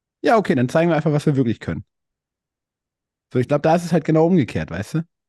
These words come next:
Und jetzt stell dir mal wieder vor, also jetzt sagst du, "Ey, die liefern voll ab." Jetzt stell dir mal vor, wie würden die abliefern, wenn die ein gescheites Training hätten, wie die, die sich im Training den Arsch aufreißen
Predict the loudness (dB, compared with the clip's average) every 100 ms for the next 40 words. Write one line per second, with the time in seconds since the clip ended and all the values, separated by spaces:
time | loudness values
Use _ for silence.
0 | _ _ _ _ _ -2 2 2 2 2
1 | 2 4 4 4 2 2 0 0 _ _
2 | _ _ _ _ _ _ _ 2 4 2
3 | 2 -2 0 -2 0 -2 0 2 2 2
4 | 0 0 0 -2 0 2 2 2 2 2
5 | 2 4 4 2 0 0 0 0 0 0
6 | 2 2 2 0 -4 -6 -2 -2 0 0
7 | 0 -2 0 -2 -2 -2 -4 0 0 2
8 | 0 0 0 -2 -2 -4 -2 -2 -2